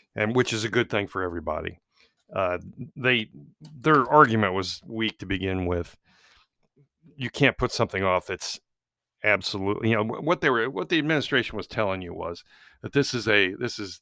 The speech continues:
this is a, uh, a, a disaster, and it's something we have to tackle right now. You know, I mean, I, I can understand if ten percent of the people that get the, uh, the coronavirus are dying, but that's not the way, that's not the case. It's less than one percent.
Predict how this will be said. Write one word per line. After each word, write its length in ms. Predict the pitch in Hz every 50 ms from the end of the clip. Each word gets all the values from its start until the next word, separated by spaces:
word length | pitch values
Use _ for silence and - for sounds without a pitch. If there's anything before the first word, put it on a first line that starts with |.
| _ -
this 240 | 143 127 - - -
is 140 | 95 82 92
a, 380 | 90 85 82 80 _ _ 87
uh, 280 | 85 80 82 - - - - _ -
a, 60 | 87 85
a 60 | 85
disaster, 800 | 82 104 110 98 - 147 131 117 98 - - - - 98 - - - - -
and 220 | 110 107 101 101 101
it's 140 | 107 101 -
something 300 | - 131 - 139 120 120
we 80 | 120
have 140 | 113 110 101
to 100 | - -
tackle 400 | - - 117 104 - - - - _ _ _ -
right 200 | 196 233 269 233
now. 300 | 170 147 123 85 76 - _ _ _ _ _ _ _ -
You 80 | 101 104
know, 180 | 95 95 92 90 - - - - _ _ -
I 80 | 131
mean, 140 | 131 135 135
I, 180 | 131 143 147 147 131
I 100 | 151 170
can 100 | 180 175
understand 420 | 165 147 123 - - 156 147 139
if 60 | 113 -
ten 140 | 151 143
percent 260 | 117 110 - - 139 127
of 60 | 110
the 60 | 101
people 260 | - 127 120 107 107
that 60 | 104
get 220 | 98 113 110 - _
the, 320 | 101 101 98 92 90 87
uh, 100 | 85 85 85 - - _
the 120 | 113 104 -
coronavirus 640 | - - 117 117 117 107 98 98 92 92 90 - -
are 80 | 98
dying, 380 | 95 104 104 98 92 92 87 90
but 120 | 98 98 - - 104 - _ -
that's 240 | 165 147 - -
not 120 | 135 113 -
the 60 | 110
way, 180 | 107 104 101 98
that's 260 | 95 104 113 - -
not 100 | 101 87
the 60 | -
case. 400 | - 117 110 98 85 - - -
It's 160 | 120 104 - -
less 180 | 113 107 -
than 120 | 107 95 95
one 140 | 95 87
percent. 420 | - 92 87 - - 131 120 104